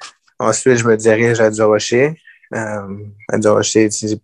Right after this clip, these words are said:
durant le jour, c'est plus du travail administratif. Donc, m'assurer que tout va bien. Exemple, euh,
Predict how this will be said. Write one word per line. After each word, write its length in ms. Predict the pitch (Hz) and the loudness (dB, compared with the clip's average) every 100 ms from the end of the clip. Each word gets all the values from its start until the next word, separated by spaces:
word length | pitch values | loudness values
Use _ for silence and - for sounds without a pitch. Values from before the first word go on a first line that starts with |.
| - | -10
durant 320 | 113 113 110 | 0 2 4
le 80 | 113 | 2
jour, 160 | 110 117 | 2 0
c'est 180 | 110 - | -2 -6
plus 360 | - 117 - | -2 -2 -2
du 100 | 120 | -14
travail 400 | - 107 104 107 | -6 -4 0 2
administratif. 680 | 104 104 104 - 104 - 101 101 | 0 -2 -12 -8 -8 -2 -2 -2
Donc, 180 | 101 98 | -4 -6
m'assurer 560 | - 110 - 101 101 98 | -8 -10 -2 -2 -2 -2
que 240 | 104 98 - - - - - - - - _ _ _ _ _ _ - | -2 -4 -6 -20 -20 -20 -20 -20 -20 -20 _ _ _ _ _ _ -2
tout 140 | 110 | 2
va 120 | 104 | 2
bien. 260 | 95 95 98 | 0 -4 -2
Exemple, 480 | 98 101 98 - 87 | -4 -4 -4 -4 -6
euh, 180 | - | -4